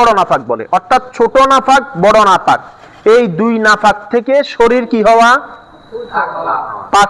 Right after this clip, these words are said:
হওয়া, পবিত্র হওয়া। কি হওয়া? একটা হলো পবিত্র, আর একটা হলো পরিচ্ছন্ন। শব্দ কিন্তু দুইটা দুই রকম, বুঝো নাই? রুমটা খুব পরিষ্কার পরিচ্ছন্ন, কিন্তু পবিত্র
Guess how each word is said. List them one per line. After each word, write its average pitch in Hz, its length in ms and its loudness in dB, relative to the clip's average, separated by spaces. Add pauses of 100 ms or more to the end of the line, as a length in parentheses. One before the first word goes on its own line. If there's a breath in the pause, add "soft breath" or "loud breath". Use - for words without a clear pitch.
হওয়া, 180 200 4 (200)
পবিত্র 220 320 0 (120)
হওয়া। 147 200 4 (200)
কি 220 100 0
হওয়া? 226 260 4 (1120)
একটা - 240 -2
হলো 262 140 2 (140)
পবিত্র, 247 320 0 (120)
আর 240 120 2
একটা 233 160 -2
হলো 247 120 2 (100)
পরিচ্ছন্ন। 214 540 -2 (160)
শব্দ 190 180 -2 (120)
কিন্তু 240 220 -6
দুইটা 214 180 -2 (100)
দুই 202 200 -4
রকম, 123 200 -4 (1300)
বুঝো 180 240 0
নাই? 320 100 -4 (800)
রুমটা 247 340 0
খুব 269 160 -2 (100)
পরিষ্কার 208 440 0 (120)
পরিচ্ছন্ন, 190 480 -4 (500)
কিন্তু 214 200 -2 (120)
পবিত্র 220 320 -4